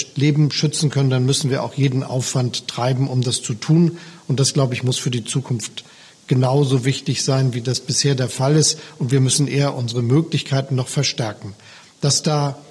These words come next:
manche Sachen verbesserungsbedürftig waren, sogar viele Sachen,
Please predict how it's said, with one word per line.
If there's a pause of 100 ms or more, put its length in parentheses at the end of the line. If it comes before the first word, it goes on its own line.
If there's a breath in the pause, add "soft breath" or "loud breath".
(420 loud breath)
manche
Sachen (560 loud breath)
verbesserungsbedürftig
waren, (1080 loud breath)
sogar
viele (320)
Sachen,